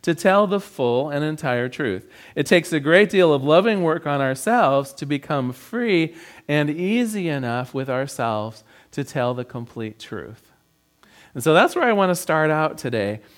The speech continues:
because I think most of us, somewhere along the way,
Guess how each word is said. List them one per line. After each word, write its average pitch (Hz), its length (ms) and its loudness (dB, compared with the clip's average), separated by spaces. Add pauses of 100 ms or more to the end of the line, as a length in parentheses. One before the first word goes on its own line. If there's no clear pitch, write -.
(360)
because 160 340 2
I 175 100 4
think 175 200 -2
most 202 480 2
of 151 160 2
us, 147 260 -2 (120)
somewhere 254 380 0
along 185 340 2
the 180 60 -2
way, 131 260 2